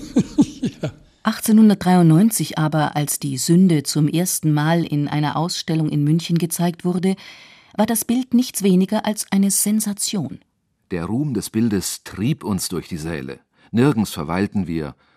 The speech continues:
Speaker 3: und öffneten die Augen erst, als wir ihm gegenüberstanden. Ein Halbkreis von Neugierigen umgab es. Nun starrten wir auf die Haar- und Schlangennacht.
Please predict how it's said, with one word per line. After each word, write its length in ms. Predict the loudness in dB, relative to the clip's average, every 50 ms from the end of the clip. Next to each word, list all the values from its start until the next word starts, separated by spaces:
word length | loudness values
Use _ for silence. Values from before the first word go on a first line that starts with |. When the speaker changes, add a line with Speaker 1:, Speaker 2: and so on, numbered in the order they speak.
| _ _
Speaker 3:
und 300 | _ -4 -4 -4 -6 -8 _
öffneten 460 | -8 -8 -6 -6 -6 -6 -4 -4 -2
die 140 | -2 -2 -4
Augen 240 | -4 -4 -4 -4 -4
erst, 340 | -4 -4 -4 -6 -8 -8
als 220 | -6 -6 -6 -4 -4
wir 80 | -4
ihm 160 | -2 -2 0 0
gegenüberstanden. 840 | 0 -2 -2 -4 -6 -8 -8 -12 -12 -14 -14 -16 -16 _ -20 -20 -20 _ _ _ _ _ _ _ _ _ _ _ _ _ _
Ein 160 | -6 -4 -2
Halbkreis 500 | 0 -2 -2 -4 -6 -6 -6 -6 -6 -6
von 160 | -6 -4 -4 -2
Neugierigen 580 | -2 -2 -4 -2 -2 -4 -4 -2 -4 -6 -6
umgab 440 | -4 -4 -4 -4 -4 -6 -6 -6 -8
es. 240 | -10 -10 -10 -12 -14 _ _ _ _ _ _ _
Nun 220 | -2 0 0 0 0
starrten 540 | -4 -6 -4 -4 -4 -4 -4 -6 -6 -4 -2
wir 220 | -2 -2 -2 -4
auf 200 | -8 -10 -10 -12
die 220 | -14 -14 -14 -12
Haar- 400 | -10 -8 -6 -4 -4 -4 -6 -8
und 220 | -12 -14 -14 -14 -16
Schlangennacht. 1000 | -18 -18 -16 -16 -14 -12 -10 -10 -10 -10 -10 -12 -14 -16 -18 _ _ _ -20